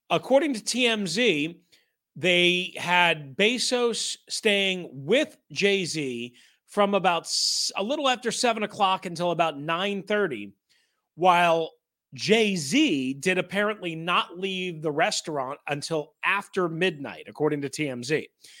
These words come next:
Now, Lauren Sanchez, again, Bezos' partner, posted a picture in a lovely black cocktail dress, and it was captioned,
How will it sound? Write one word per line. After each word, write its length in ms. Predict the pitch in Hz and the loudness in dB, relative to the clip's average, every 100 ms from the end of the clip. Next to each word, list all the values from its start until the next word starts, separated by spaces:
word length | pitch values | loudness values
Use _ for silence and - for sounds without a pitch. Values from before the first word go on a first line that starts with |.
| - _ | -20 _
Now, 120 | 147 | -2
Lauren 400 | 156 208 254 247 | 2 6 6 4
Sanchez, 640 | - - 247 214 131 95 123 | 0 2 2 0 -4 -6 -4
again, 240 | 139 123 | -4 -4
Bezos' 680 | 139 165 - 165 - 147 - | -2 -2 0 0 -2 -6 -4
partner, 540 | 277 302 202 135 98 _ _ _ _ _ | 4 4 4 -8 -14 _ _ _ _ _
posted 360 | 226 214 - 180 | 4 4 4 -2
a 60 | |
picture 560 | 175 285 277 - 123 92 - | 0 -2 0 -4 -6 -10 -2
in 140 | 156 | 0
a 200 | 156 143 | 2 0
lovely 600 | 131 180 269 294 185 151 | -2 -2 0 0 0 -2
black 340 | 123 135 123 - | 0 -2 -2 0
cocktail 440 | 147 135 143 127 | 0 0 -4 -2
dress, 560 | 156 262 311 - - - _ _ _ _ _ _ _ _ _ _ | 2 2 2 -2 -6 -10 _ _ _ _ _ _ _ _ _ _
and 140 | 196 185 | 2 2
it 40 | |
was 140 | 165 | 0
captioned, 840 | - 196 220 220 - 214 214 185 | -2 -4 -4 -4 0 0 0 -6